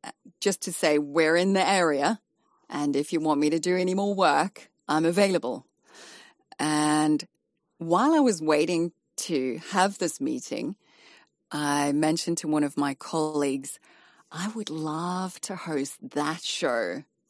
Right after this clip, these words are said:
that's on right now, which is the mid-morning program." Kind of just seemed to fit right into the perfect time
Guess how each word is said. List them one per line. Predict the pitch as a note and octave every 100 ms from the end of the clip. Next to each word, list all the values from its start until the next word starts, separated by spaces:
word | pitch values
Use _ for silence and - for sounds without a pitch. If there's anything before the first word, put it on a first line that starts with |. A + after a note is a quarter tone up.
| _ _ _ _ _ -
that's | D3+ -
on | C3 C#3
right | C3+ F#2+
now, | - B2+ A#2 D#2+ C#3 _ -
which | E3 D#3 D3+ -
is | D3 D3+ C#3+ -
the | E3+
mid-morning | D#3 D#3+ G3 C4 A3 D3
program." | D3 D#3+ C3+ - C#3 D#2 - _ _
Kind | - A#3+ D4
of | E4+
just | - G3+ -
seemed | G#3 F#3 G#3
to | E3+
fit | - E3+ D3+
right | - C#3+ D3+ D#3+ F#3
into | E3+ F3 F3+
the | D3+
perfect | - - D#3 - D#3 -
time | - E3 D3+ C3 D#3+